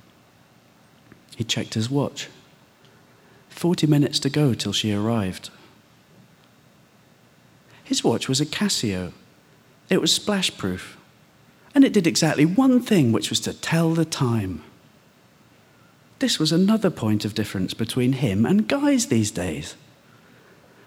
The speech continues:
They all wore James Bond watches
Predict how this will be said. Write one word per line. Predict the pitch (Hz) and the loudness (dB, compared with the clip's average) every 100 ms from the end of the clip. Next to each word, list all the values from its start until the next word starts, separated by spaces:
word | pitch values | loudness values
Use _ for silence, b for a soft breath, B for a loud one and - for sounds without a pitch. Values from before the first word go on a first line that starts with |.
| b - | b -2
They | 285 262 | 2 6
all | 165 127 | 6 6
wore | 110 113 | 4 2
James | 117 143 151 175 | 2 2 4 4
Bond | 185 - 214 220 | 2 2 6 6
watches | 165 117 - 98 85 - | 6 0 -2 -6 -6 -10